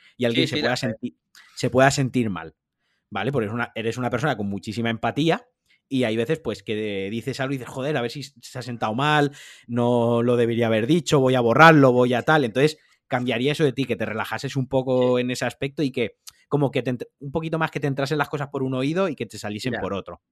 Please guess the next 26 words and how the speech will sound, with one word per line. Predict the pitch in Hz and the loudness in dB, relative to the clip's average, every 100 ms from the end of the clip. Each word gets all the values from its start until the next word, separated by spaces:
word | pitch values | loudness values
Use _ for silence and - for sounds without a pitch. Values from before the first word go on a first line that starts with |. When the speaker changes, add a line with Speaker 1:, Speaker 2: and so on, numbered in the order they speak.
| _ - | _ -18
Speaker 2:
Ya, | 117 104 98 | -14 -12 -12
ya, | 92 92 | -14 -4
Speaker 1:
Y | 170 | -2
Speaker 2:
pues | 165 | -2
sí. | 110 | -2
Speaker 1:
si | 160 156 156 - | -4 -4 -6 -6
una | 143 180 | -2 -2
cualidad | - 165 165 156 143 | 0 -2 0 -2 -2
tuya | - 104 95 | -6 -8 -8
que | - | -6
me | 110 | -4
gustaría | 110 107 104 110 139 | -4 -6 -8 -4 -4
tener | 139 123 120 120 - | -4 -6 -6 -6 -8
a | 113 | -6
mí, | 170 247 _ _ _ _ _ _ _ - | -6 -6 _ _ _ _ _ _ _ -14
a | - | -6
mí | 123 | -2
me | 139 | 0
gustaría | 156 - 139 123 | 0 0 -2 -2
mucho, | 104 117 139 139 | -2 -2 -4 -4
mucho, | 123 123 - | -6 -6 -6
mucho | 107 131 139 185 _ _ _ _ _ _ _ | -2 -2 -2 -8 _ _ _ _ _ _ _
tener, | 120 117 135 - | -4 -2 -2 -4
eh, | 117 110 110 104 104 - _ _ _ | -4 -2 -2 -2 -4 -10 _ _ _
tu | 120 | -6
talante | 110 113 120 135 139 277 | -2 0 0 0 -4 -12